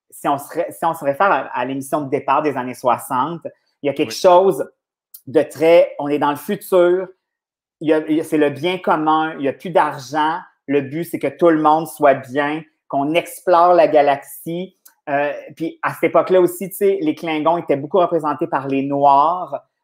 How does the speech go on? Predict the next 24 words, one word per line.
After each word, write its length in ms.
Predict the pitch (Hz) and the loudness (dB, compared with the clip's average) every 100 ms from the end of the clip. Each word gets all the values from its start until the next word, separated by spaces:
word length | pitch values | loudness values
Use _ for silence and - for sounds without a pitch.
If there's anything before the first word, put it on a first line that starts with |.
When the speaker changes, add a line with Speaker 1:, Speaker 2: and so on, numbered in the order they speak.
| _ | _
Speaker 1:
Euh, 40 | |
tu 80 | 131 | -8
sais, 80 | - | 2
il 40 | |
y 20 | 170 | 2
avait 140 | 156 | 4
une 100 | 151 | 2
allégorie 500 | 151 160 156 151 170 | 2 2 4 4 2
face 320 | - 151 143 | -2 -2 -2
à 120 | 139 | -4
ça. 440 | 135 - 170 170 170 _ _ | -6 -2 2 2 0 _ _
Par 100 | 165 | 0
rapport 220 | 165 214 | 2 4
Speaker 2:
Mm. 40 | 180 | 2
Speaker 1:
au 20 | |
féminisme 640 | 160 175 165 156 175 185 165 | 0 -2 -2 -4 -6 -6 -6
aussi, 420 | 147 - 180 190 _ _ | -8 -8 -12 -14 _ _
euh, 340 | 143 135 131 127 | -2 0 0 -2
Nichelle 460 | 139 139 165 151 | -6 -4 -2 0
Nichols, 380 | 151 143 156 156 156 | -2 2 4 4 0
qui 80 | 131 | -10
était 180 | 147 - | -8 -6
une 200 | 135 135 | -6 -4
Noire 560 | 139 143 143 139 123 | 0 4 4 2 0